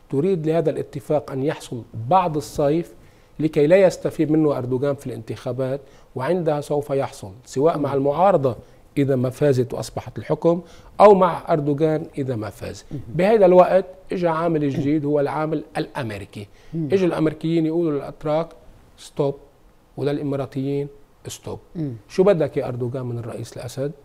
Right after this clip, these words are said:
Speaker 1: جاوب أردوغان أنه بحجة المنطقة الذاتية الكردية،
Speaker 2: نعم.
Speaker 1: وأنه هول الأكراد انفصاليين وعم يعملوا دولة.
Speaker 2: مم.
Speaker 1: ومع الإشارة إذا حضرتك بتشوفي الخريطة الواسعة، كردستان الكبرى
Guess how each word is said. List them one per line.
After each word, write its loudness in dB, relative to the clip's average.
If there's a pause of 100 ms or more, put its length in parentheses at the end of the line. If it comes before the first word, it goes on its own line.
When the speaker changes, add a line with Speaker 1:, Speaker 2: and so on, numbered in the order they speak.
(920)
Speaker 1:
جاوب 8
أردوغان 0
أنه 0
بحجة -4 (120)
المنطقة -4
الذاتية -4
الكردية، -6
Speaker 2:
نعم. -4 (160)
Speaker 1:
وأنه 0
هول 2
الأكراد -2
انفصاليين -8
وعم -4
يعملوا -4 (320)
دولة. -4
Speaker 2:
مم. -16 (520)
Speaker 1:
ومع 2
الإشارة 2
إذا -6
حضرتك 0
بتشوفي -4
الخريطة -6
الواسعة، -6 (600)
كردستان 2
الكبرى 0